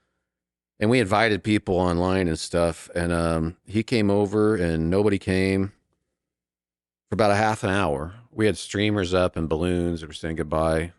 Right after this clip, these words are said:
Everybody knew who he was 'cause he was so extroverted.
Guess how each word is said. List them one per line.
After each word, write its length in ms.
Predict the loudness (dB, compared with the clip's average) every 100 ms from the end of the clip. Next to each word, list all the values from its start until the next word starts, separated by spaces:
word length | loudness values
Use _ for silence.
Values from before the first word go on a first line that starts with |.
| _ -2
Everybody 300 | 2 2 2
knew 140 | 2
who 80 | 2
he 100 | 2
was 280 | 4 2 -2
'cause 140 | -8
he 80 | -8
was 100 | -4
so 160 | -2
extroverted. 640 | 0 -2 -6 -4 -2 -2